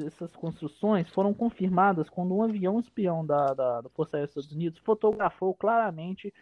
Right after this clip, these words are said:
é, essas instalações. Os Estados Unidos, em resposta, estabeleceu um bloqueio militar para evitar que novos mísseis entrassem em Cuba e anunciou que não permitiria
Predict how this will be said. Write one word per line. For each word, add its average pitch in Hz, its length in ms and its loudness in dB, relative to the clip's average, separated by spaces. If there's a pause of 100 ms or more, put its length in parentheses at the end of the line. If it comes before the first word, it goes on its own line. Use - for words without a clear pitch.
(560)
é, 175 420 -2
essas 180 360 -6
instalações. 175 760 -2 (680)
Os 262 140 0
Estados 196 260 2
Unidos, 170 440 -2
em 156 80 -2
resposta, 160 560 -2
estabeleceu 175 500 0
um 180 60 -4
bloqueio 175 420 0
militar 175 640 2 (120)
para 175 140 0
evitar 175 420 0
que - 80 -8
novos 185 320 0
mísseis 180 360 -4
entrassem 185 420 -4
em 214 80 -2
Cuba - 380 -6 (340)
e 151 60 -2
anunciou 156 420 0
que 170 100 -8
não 175 140 0
permitiria 185 800 -2